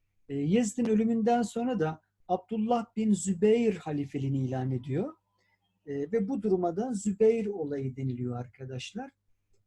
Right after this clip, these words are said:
Ee, ya şöyle özetleyelim. Yani, e, Muaviye'den sonra,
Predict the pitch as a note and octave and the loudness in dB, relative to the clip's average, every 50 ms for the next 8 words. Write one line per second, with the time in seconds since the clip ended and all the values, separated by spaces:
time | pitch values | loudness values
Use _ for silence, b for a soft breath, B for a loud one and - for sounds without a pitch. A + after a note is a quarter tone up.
0 | - - D#3+ C#3+ - - _ - G#3+ G#3 G3 - - C4+ D4+ D#4 C#4 A#3+ F3 E3+ | -8 -8 -8 -8 -10 -14 _ -4 -2 -2 -2 -2 -2 -2 0 0 0 0 2 2
1 | F3 F3 - _ - F#3 F#3 G3+ C#4+ D#4+ E4+ - _ _ _ _ b b b b | 0 0 -2 _ 2 4 6 6 4 2 -4 -8 _ _ _ _ b b b b
2 | b - C#3+ E3+ G3 G#3 G#3+ G#3 G#3+ - _ _ _ _ _ _ _ _ F#3+ D3+ | b -4 0 2 4 4 4 2 0 -4 _ _ _ _ _ _ _ _ -8 -6
3 | C#3 C3+ C#3 C#3+ C#3 C3+ C#3+ E3+ A3 C4 C#4+ D4 C#4+ C#4 A#3 A#3+ A#3 A3+ A3 G#3 | -4 -4 -4 -2 0 2 2 4 4 2 2 2 0 0 0 0 -2 -2 -2 -4
4 | - - - F#3 F#3 F3+ E3 F3 G#3+ D4 D4+ | -4 -4 -4 -2 -2 0 0 -2 -2 -4 -6